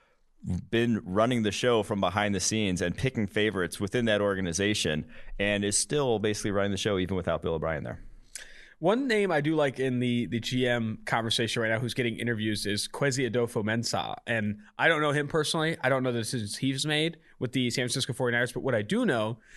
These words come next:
Speaker 2: he was the director of research and development for them for the past five years and is close friends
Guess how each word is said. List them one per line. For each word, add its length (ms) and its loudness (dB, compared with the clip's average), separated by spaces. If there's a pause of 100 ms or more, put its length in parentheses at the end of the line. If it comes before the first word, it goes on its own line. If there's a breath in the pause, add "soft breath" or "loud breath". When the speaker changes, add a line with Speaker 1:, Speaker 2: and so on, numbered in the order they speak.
(160 loud breath)
Speaker 2:
he 80 -4
was 160 4
the 80 -2
director 300 0
of 80 -2
research 340 0
and 140 2
development 480 0
for 180 0
them 80 0
for 80 -4
the 60 -4
past 220 0
five 180 -2
years 400 0
and 240 2
is 180 0 (420)
close 320 2
friends 540 0